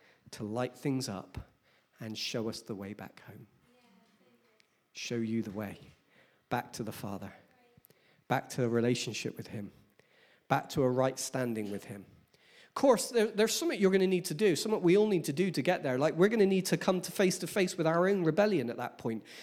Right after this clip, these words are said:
Uh, there's gonna be a point where we have to go, "Yeah, uh, that, yeah,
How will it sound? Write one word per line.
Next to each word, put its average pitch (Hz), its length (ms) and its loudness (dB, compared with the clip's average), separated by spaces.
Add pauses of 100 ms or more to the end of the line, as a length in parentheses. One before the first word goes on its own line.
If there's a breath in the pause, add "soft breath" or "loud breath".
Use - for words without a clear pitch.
(120)
Uh, 180 120 2
there's 185 220 2
gonna 240 180 2
be 196 80 4
a 190 80 4
point 208 260 2
where 165 100 2
we 180 120 4
have 170 120 0
to 190 80 -2
go, 170 300 4
"Yeah, 165 260 4
uh, 156 260 -2
that, 156 340 -2 (240)
yeah, 139 300 -2